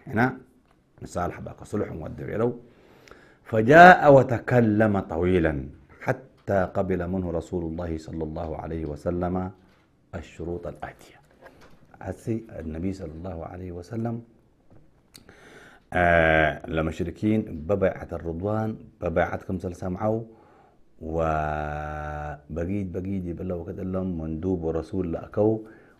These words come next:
ولرسولنا يا قريش من على تومنا لأكو سهيل بن عمرو على كلمة لك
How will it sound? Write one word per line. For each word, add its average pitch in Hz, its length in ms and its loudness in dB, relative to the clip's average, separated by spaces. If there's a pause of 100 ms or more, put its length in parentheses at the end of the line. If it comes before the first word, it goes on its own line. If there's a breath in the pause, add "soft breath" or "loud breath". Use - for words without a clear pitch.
ولرسولنا 85 720 -4
يا 76 140 -12
قريش 87 320 -4
من 85 200 -4
على 82 180 -8
تومنا 85 260 -4
لأكو 80 540 -6
سهيل 76 520 -8
بن 73 200 -8
عمرو 73 340 -10
على 71 340 -10 (640 soft breath)
كلمة 104 320 0
لك 117 240 -6